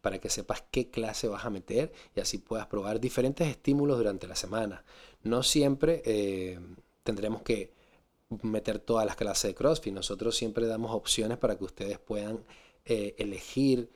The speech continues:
quizás un día CrossFit, otro día gimnasia, fuerza, conditioning. Tienes muchas opciones para que puedas variar tu entrenamiento y para que realmente cambies de estímulo y eso te ayude a avanzar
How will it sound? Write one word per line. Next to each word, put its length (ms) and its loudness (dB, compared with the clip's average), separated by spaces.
quizás 460 -4
un 100 -6
día 160 -6
CrossFit, 440 2
otro 160 -6
día 200 -6
gimnasia, 760 -2
fuerza, 720 0
conditioning. 680 -2
Tienes 200 -2
muchas 420 2
opciones 520 -2
para 160 0
que 120 -6
puedas 260 -6
variar 420 -4
tu 100 0
entrenamiento 760 -2
y 80 -4
para 200 -4
que 140 -4
realmente 640 2
cambies 360 2
de 60 0
estímulo 460 2
y 80 0
eso 180 -2
te 100 0
ayude 180 -2
a 40 2
avanzar 460 -2